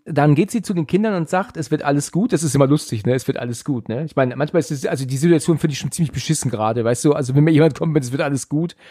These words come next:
So, Beth geht also jetzt in die Küche, weil sie merken, dass Bridge irgendwie nicht da ist.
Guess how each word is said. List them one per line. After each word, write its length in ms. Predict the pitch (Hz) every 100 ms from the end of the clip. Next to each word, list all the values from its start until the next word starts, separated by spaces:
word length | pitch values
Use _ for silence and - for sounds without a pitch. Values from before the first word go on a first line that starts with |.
| - - _
So, 160 | 170 160
Beth 340 | 156 220 -
geht 240 | 214 208
also 180 | 175 185
jetzt 220 | 190 185
in 120 | 180 175
die 120 | 165
Küche, 460 | 160 143 113 139 131 _ _ -
weil 340 | 151 139 147
sie 140 | 143
merken, 340 | 147 143 151 165
dass 180 | 156 -
Bridge 260 | 151 - 139
irgendwie 260 | 110 107
nicht 200 | 104 101
da 200 | 104 87
ist. 240 | 85 -